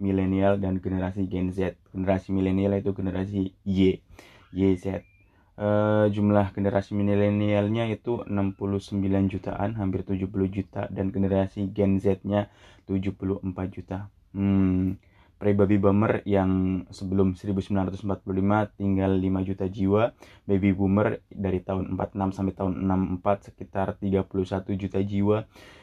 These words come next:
Gen X, eh, yang lahir tahun enam puluh lima sampai tahun delapan puluh itu lima puluh delapan juta jiwa. Generasi milenial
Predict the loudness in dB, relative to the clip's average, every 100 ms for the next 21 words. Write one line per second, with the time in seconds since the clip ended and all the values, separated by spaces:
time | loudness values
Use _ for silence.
0 | -4 0 2 2 0 -2 -12 -12 -14 -16
1 | -20 _ _ _ -4 2 4 6 4 2
2 | 2 2 2 0 -2 -2 0 0 -2 -2
3 | 0 0 0 0 0 -2 -6 -4 -2 -2
4 | -2 -2 -4 -2 0 0 0 -2 -2 0
5 | 0 0 -2 -2 0 -2 -4 -2 -2 -2
6 | -2 -2 -4 -4 -4 -2 0 0 -2 _
7 | -20 -20 -20 -20 -8 -2 0 0 -2 -2
8 | 0 4 4 6 4 4 0